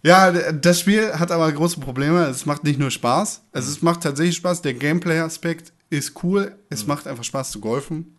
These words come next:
Speaker 1: Und es ist tatsächlich an einem Sonntag, an einem warmen Sonntag, an dem du lange geschlafen hast und nichts zu tun hast, das Allergeilste, auf der Couch zu sitzen und
Speaker 2: Ich weiß
Speaker 1: Golf
Speaker 2: nicht.
Speaker 1: zu spielen.
Speaker 2: Ich weiß nicht, Golf war für mich immer, jedes Golfspiel, was ich in meinem Leben ausprobiert habe, außer Minigolf,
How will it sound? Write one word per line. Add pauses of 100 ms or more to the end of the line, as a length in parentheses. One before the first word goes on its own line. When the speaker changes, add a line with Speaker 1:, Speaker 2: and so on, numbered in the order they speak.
(100)
Speaker 1:
Und
es
ist (140)
tatsächlich
an
einem
Sonntag,
an
einem
warmen
Sonntag,
an
dem
du (180)
lange
geschlafen
hast
und (440)
nichts
zu
tun
hast,
das
Allergeilste,
auf
der
Couch
zu
sitzen
und
Speaker 2:
Ich
weiß
Speaker 1:
Golf
Speaker 2:
nicht.
Speaker 1:
zu
spielen. (320)
Speaker 2:
Ich
weiß
nicht,
Golf
war
für
mich
immer,
jedes
Golfspiel,
was
ich
in
meinem
Leben
ausprobiert
habe,
außer
Minigolf,